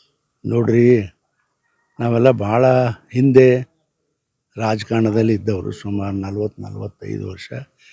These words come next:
ಇಷ್ಟೊಂದು ಹೊಲಸು ರಾಜಕಾರಣ ನಮ್ಮ ಪಕ್ಷದಲ್ಲೇ ಆಗ್ರಿ ಅಥವಾ ಬಿ-, ಕಾಂಗ್ರೆಸ್ದಲ್ಲಿ ಇಷ್ಟೊಂದು ಕೆಟ್ಟ ಪರಿಸ್ಥಿತಿ ನಾವು ಯಾವತ್ತೂ ಕೂಡ ನಾವು ನೋಡಿರಲಿಲ್ಲ.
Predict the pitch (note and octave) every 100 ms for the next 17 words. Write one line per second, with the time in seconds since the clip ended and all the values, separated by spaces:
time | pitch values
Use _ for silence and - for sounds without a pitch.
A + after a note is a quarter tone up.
0 | _ _ C3+ - D#3 D#3+ D3 A2 A#2 B2
1 | C3 A#2 A#2 A2+ A#2+ A2+ A#2+ B2 - _
2 | _ _ _ - F#2 A#2 A2+ G#2 A#2+ A#2+
3 | A#2+ B2 A#2 A#2 C#3+ D#3+ - D#3 C#3+ B2
4 | - A2+ A2 A#2+ G#2+ A2+ A#2+ D3+ B2+ -
5 | C#3+ C3+ B2 A#2 _ _ _ - C#3 D#3+
6 | C#3 C#3 - A#2 B2+ B2 A2 G2+ A2+ A#2
7 | C3 A2+ A#2 A2 G2 F2+ F#2 G2+ G#2+ F#2
8 | E2+